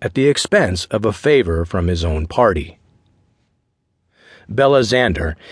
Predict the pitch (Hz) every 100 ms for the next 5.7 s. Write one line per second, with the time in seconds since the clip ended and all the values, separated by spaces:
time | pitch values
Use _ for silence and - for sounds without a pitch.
0 | - 139 123 - 147 151 - 135 131 127
1 | 120 117 104 101 110 82 78 82 _ 101
2 | 113 - 104 90 80 92 80 - - _
3 | _ _ _ _ _ _ _ _ _ -
4 | 123 135 123 110 - _ _ _ _ _
5 | _ _ - 78 - - 80